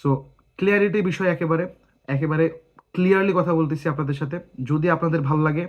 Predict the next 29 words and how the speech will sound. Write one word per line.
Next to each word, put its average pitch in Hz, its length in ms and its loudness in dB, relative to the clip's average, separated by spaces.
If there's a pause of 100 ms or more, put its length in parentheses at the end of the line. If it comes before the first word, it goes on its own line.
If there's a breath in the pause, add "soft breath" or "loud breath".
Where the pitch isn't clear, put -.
(140)
আপনারা 127 380 -4
ডকুমেন্ট 143 260 -2
পাঠাবেন, 156 360 0 (640 soft breath)
থ্রি 208 180 -2
ওয়ার্কিং 185 280 0
ডেজের 165 200 -4
ভিতরে 165 260 -2
ট্রান্সলেট 160 460 0
করে 170 220 -2 (280)
ডকুমেন্ট 139 360 -2 (360)
আপনার 120 240 -4
কাছে 123 160 -4
চলে 143 220 2
যাবে। 147 200 0 (180)
এরপরে 143 320 -2
আপনি 147 340 -2 (120)
অ্যাপ্লিকেশন 135 420 -4
করতে 135 220 -2
পারবেন। 131 300 -2 (840 soft breath)
সেলফ 226 240 2
অ্যাপ্লিকেশন 214 400 -2
করার 190 260 0
পুরো 190 320 0
প্রসেস, 175 440 -4
পুরো 170 400 -2
ডিটেইল 156 380 0
আমার 160 160 2
ভিডিও, 143 480 0 (220)
আমার 127 140 -2